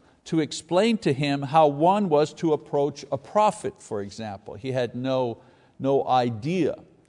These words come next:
Now, as the story of chapter nine continues,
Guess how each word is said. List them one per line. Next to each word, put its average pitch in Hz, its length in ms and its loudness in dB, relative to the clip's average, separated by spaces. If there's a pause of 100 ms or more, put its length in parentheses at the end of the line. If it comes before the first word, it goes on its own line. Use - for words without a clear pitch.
(380)
Now, 165 200 2
as 185 120 0
the 175 140 -4
story 226 500 2
of 175 220 2
chapter 180 440 0
nine 160 340 -2
continues, 147 840 -6